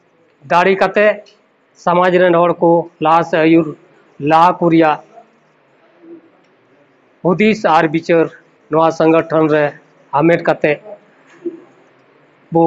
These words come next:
ᱥᱚᱢᱟᱡᱽ ᱨᱮᱱ ᱦᱚᱲ ᱵᱚ ᱥᱟᱢᱩᱝ ᱫᱟᱲᱮᱭᱟᱠᱚ, ᱚᱱᱠᱟᱱᱟᱜ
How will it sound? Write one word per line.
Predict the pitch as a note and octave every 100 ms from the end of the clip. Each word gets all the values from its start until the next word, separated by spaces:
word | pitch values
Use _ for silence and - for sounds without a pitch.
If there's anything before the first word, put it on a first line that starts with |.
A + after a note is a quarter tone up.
| D#3+
ᱥᱚᱢᱟᱡᱽ | D3 D#3+ E3+ F3+
ᱨᱮᱱ | F3 E3
ᱦᱚᱲ | D#3+
ᱵᱚ | D3+ D#3 C#3 - _ _ _ _ _ _ _ _ _ _ _ _ _ _
ᱥᱟᱢᱩᱝ | G3 F#3+ A3
ᱫᱟᱲᱮᱭᱟᱠᱚ, | G3+ G3+ G#3 G3+ G#3+ G#3+ - -
ᱚᱱᱠᱟᱱᱟᱜ | D#3+ D#3+ E3+ F3 E3+